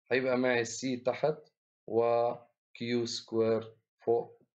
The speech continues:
وبالتالي حيصير في عندي قاعدة بتقول إنه كيو سكس، كيو سكوير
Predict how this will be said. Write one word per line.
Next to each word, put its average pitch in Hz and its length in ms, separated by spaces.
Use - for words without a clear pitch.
وبالتالي 113 640
حيصير 110 440
في - 220
عندي 110 340
قاعدة 110 420
بتقول 104 380
إنه 98 100
كيو 123 300
سكس، - 540
كيو 131 180
سكوير 135 520